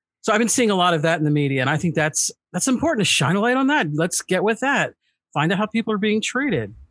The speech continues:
Don't just use that as your new logo.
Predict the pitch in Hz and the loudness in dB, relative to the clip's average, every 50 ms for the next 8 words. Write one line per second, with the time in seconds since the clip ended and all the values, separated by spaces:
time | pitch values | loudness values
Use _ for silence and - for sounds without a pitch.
0 | _ _ _ _ _ _ _ _ 175 175 160 214 240 233 254 202 190 196 233 240 | _ _ _ _ _ _ _ _ -6 -2 0 0 2 2 2 2 4 4 4 4
1 | 254 254 - - 196 151 139 127 113 - - _ _ 160 165 165 139 156 156 143 | 4 2 2 2 2 2 2 0 -2 -4 -8 _ _ -2 0 0 0 0 0 0
2 | 151 151 147 165 202 180 208 196 160 160 156 170 160 143 131 113 107 92 85 101 | 0 0 0 2 2 4 4 4 4 2 2 0 0 0 0 -2 -2 -4 -6 -10